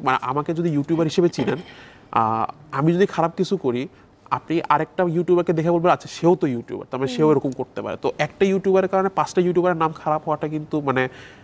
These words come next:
Speaker 1: একটা বাজে দিক। So আমি এখন প্ল্যান করতেছি যে নেক্সট ইয়ার হয়তোবা এইটা নিয়ে একটা ভিডিও বানাবো, ও সরি, বই বানাবো,
Speaker 2: হুম।
Speaker 1: but অ্যানিমেশন নিয়ে <laughs> বই বানানো একটু টাফ হয়ে যাবে আর কি।
Speaker 2: আচ্ছা, কিন্তু আমাদের শিশুতোষ যারা রয়েছেন, আমাদের
Speaker 1: জি।
Speaker 2: শিশুদের নিয়ে কিন্তু আমরা একটু কম কাজ করি, সেক্ষেত্রে তো আপনি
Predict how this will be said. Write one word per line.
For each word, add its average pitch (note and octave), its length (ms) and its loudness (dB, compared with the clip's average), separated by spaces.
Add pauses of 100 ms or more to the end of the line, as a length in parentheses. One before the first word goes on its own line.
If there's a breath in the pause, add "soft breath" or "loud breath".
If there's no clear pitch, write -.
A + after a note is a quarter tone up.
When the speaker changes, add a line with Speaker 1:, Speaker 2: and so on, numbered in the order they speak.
(120 loud breath)
Speaker 1:
একটা - 360 -2
বাজে C#3+ 360 2
দিক। A2+ 160 -12 (480 soft breath)
So C#3+ 60 -2 (200)
আমি D#3+ 180 0
এখন F3 140 0
প্ল্যান E3 300 -2
করতেছি G3 300 -6
যে F#3+ 60 2
নেক্সট D3 320 -2
ইয়ার E3 100 2
হয়তোবা D#3 320 0
এইটা D#3+ 300 2
নিয়ে F3 140 2
একটা D3+ 140 0
ভিডিও B2+ 240 2
বানাবো, A#2+ 420 0
ও B2 40 4
সরি, A2+ 180 -4
বই B2 200 2
বানাবো, A#2+ 300 -4
Speaker 2:
হুম। D3 240 -8
Speaker 1:
but A#2+ 140 2 (800 loud breath)
অ্যানিমেশন G3 520 -2
নিয়ে D#3+ 220 -2
<laughs> C3 420 0
বই D3+ 160 4 (160)
বানানো C3 340 -2
একটু - 200 -8
টাফ - 400 -14
হয়ে A2 180 -12
যাবে - 200 -18
আর - 60 -18
কি। A3+ 60 -6
Speaker 2:
আচ্ছা, - 400 -6 (400 loud breath)
কিন্তু E4+ 180 2
আমাদের C4+ 560 4
শিশুতোষ C#4 560 0 (340)
যারা A3+ 240 2
রয়েছেন, G#3+ 400 2
আমাদের A#3+ 220 -2
Speaker 1:
জি। - 40 -6
Speaker 2:
শিশুদের D4 320 2
নিয়ে D4+ 160 4
কিন্তু C#4 220 0
আমরা A#3 140 2
একটু A#3 120 0
কম A3 260 0
কাজ A#3 280 0
করি, G3+ 200 -4
সেক্ষেত্রে D4 380 -4
তো D4+ 100 2
আপনি C#4 200 0